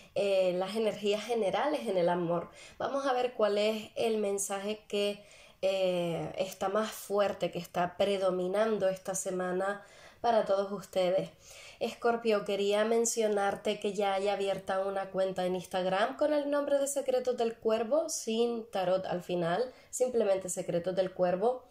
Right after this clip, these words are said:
donde estoy subiendo un poquito de información básica sobre astrología, también astronomía, cómo nos influyen a nosotros y en las diferentes personas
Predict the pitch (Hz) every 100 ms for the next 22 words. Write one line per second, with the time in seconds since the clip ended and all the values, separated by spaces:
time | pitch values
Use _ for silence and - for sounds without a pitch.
0 | - - - - 233 226 226 - 208 208
1 | - 214 202 190 185 185 190 190 190 190
2 | 202 208 202 208 190 190 - 208 208 185
3 | 196 - 196 190 - 190 190 196 196 -
4 | - - - 262 - 262 262 254 220 214
5 | 202 190 190 185 185 185 196 190 - 202
6 | 185 185 190 196 185 190 190 196 202 208
7 | 196 202 202 202 196 196 - - - -
8 | 240 220 - 202 190 196 190 196 190 185
9 | 185 190 180 208 202 190 190 208 - 214
10 | 180 175 - 202 196 190